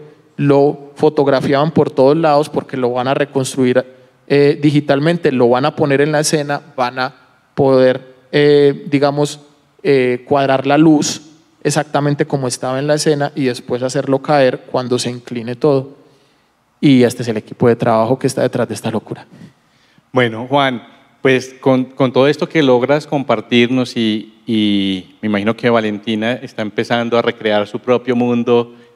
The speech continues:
Speaker 2: a crear sus propios proyectos, a inspirarse. Yo creo que esto es muy inspiracional. Nos muestra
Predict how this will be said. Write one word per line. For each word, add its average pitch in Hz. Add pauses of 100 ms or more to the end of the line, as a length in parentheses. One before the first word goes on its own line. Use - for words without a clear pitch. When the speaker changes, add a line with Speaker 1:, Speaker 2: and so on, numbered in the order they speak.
Speaker 2:
a 127
crear 117
sus 123
propios 123
proyectos, 117
a 117
inspirarse. 113
Yo 104
creo 113
que -
esto -
es 131
muy 131
inspiracional. 107 (480)
Nos 120
muestra 131